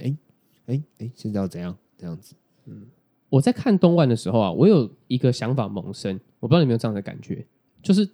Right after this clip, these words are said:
Speaker 2: 男女比重好像失衡了。
Speaker 1: 严-，严重失衡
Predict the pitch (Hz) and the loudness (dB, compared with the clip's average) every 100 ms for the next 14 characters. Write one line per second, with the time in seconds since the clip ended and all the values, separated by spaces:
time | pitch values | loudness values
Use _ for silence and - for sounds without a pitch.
0 | - 131 208 233 226 113 131 95 120 - | -2 2 4 6 6 6 4 0 -8 -4
1 | 123 120 - - - _ _ _ _ 113 | 0 0 -2 -10 -16 _ _ _ _ 0
2 | 110 117 - - 110 123 123 156 131 - | 0 0 -6 -8 0 2 6 6 6 2
3 | 120 113 | 2 2